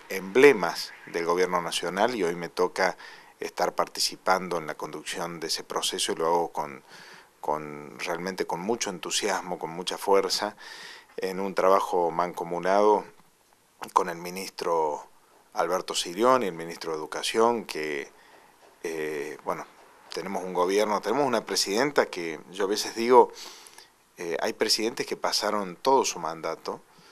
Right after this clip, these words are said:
sin, no sin visitar, sin hablar nunca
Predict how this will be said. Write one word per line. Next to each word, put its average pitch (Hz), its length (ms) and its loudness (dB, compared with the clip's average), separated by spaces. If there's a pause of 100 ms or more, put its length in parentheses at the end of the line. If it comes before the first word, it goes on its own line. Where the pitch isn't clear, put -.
(420)
sin, 98 560 0
no 135 120 -2
sin 107 240 0
visitar, 82 460 -4
sin 113 240 0
hablar 92 480 2 (560)
nunca 98 580 -6